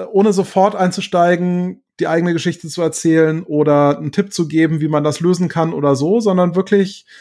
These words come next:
zu sagen, „Okay, pass auf, ich möchte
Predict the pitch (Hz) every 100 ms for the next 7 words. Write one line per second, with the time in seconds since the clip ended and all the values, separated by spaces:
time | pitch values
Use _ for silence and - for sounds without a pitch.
0 | _ - 156 156 180 151 - 214 220 175
1 | - 175 202 - 170 - 170 170 180 170
2 | 165 165